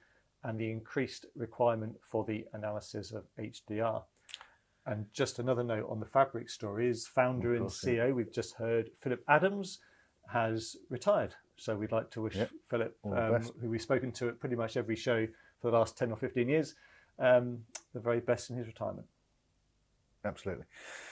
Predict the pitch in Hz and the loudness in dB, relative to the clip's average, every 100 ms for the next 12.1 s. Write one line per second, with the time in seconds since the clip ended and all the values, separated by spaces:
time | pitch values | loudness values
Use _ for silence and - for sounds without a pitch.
0 | - - - _ 160 156 143 151 180 180 | -16 -18 -20 _ 10 10 10 12 12 10
1 | 120 87 - 123 117 120 123 113 117 120 | 2 0 -2 0 0 4 4 4 4 4
2 | 120 123 117 - 117 107 123 120 110 - | 4 4 2 0 0 0 0 0 -4 -2
3 | - 143 - - 110 113 107 104 - 117 | 6 6 4 -6 0 2 2 -2 0 0
4 | 110 - 104 98 113 127 92 - - 156 | 0 0 0 2 2 0 -6 -2 4 4
5 | - - 90 80 - _ _ _ _ - | 4 -4 -2 -4 -8 _ _ _ _ -20
6 | _ _ - 98 - 104 98 92 - - | _ _ -8 -6 -4 0 0 0 -4 -6
7 | 101 - 104 95 - 92 - - 156 147 | -4 -2 -4 -4 -4 -4 -4 0 2 4
8 | 113 113 92 90 85 - 92 120 - 92 | 4 4 6 4 2 -2 -8 -8 -8 -4
9 | 110 - 101 - - - - 139 113 90 | -4 0 -2 -2 -8 -10 4 4 4 2
10 | 87 85 95 95 95 104 101 90 95 - | 0 -2 -2 0 2 2 2 0 -6 -2
11 | 135 - 98 - 98 90 90 - 90 - | -2 0 -4 -2 -4 -4 -6 -6 -8 -8
12 | 87 | -12